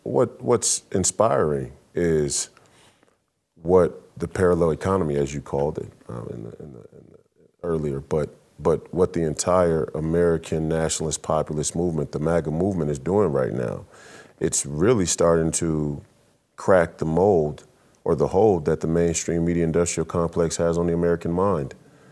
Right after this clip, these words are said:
And that's a beautiful thing. It's a beautiful thing to be a part of. When you see me write Trump one on the side of my head, and you'll have, you know, n-, nine out of ten pink-haired liberal white women say, "This guy's a misogynist or a coon."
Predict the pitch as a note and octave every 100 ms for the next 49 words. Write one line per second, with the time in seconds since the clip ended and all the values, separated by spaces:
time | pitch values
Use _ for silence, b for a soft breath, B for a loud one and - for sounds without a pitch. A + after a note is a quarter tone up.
0 | b b - D#2+ E2+ D#2+ F2 F2 E2 E2+
1 | G2+ E2 D#2 F2+ E2 F2 E2 D#2+ - F#2+
2 | G2+ C#2+ A#1 B B B - D#2+ E2 -
3 | F#2 E2+ F2 E2 - F#2 D#2+ E2 F#2+ G#2
4 | E2 D2+ - E2 E2+ E2 D#2+ D#2+ F#2+ D#2
5 | D#2+ D#2 E2+ E2 D2+ b b b b b
6 | _ F2+ D#2 D2 - A#1 A1 A1 - B1
7 | F#2 F#2+ F#2+ F2+ E2 - - F#2+ F#2 F2
8 | E2 - G#2+ G2 - F2+ E2+ F2 E2+ F2
9 | E2+ A2 F#2 E2 E2 D#2 F2 E2 D#2+ E2+
10 | E2+ - F2 D#2+ E2 D#2+ - E2 D#2+ E2
11 | E2+ - D#2 D2+ - B2+ G#2 D#2